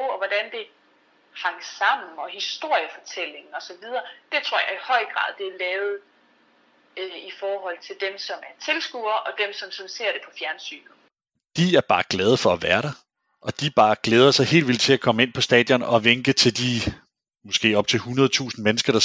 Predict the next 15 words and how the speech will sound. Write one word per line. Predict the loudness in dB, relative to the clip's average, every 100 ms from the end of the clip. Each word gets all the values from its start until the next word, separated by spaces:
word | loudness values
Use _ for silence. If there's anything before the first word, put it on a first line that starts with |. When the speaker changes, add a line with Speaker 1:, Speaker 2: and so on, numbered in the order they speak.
| 4
Speaker 2:
sidder | 6 4 2 -10 -20 _ _
og | -4 0
klapper | 4 4 4
og | 0 -2 -6
hujer | -6 2 4
og | 6
reagerer | 4 4 4 4 2
og | -2 0
viser | 0 2
sit, | 0 -2 0
øh, | 2 2
land, | 0 0 0 _ _ _
øh, | -4 -2 -6 0
s-, | 0 0 -10 -14
flag | 2 2 2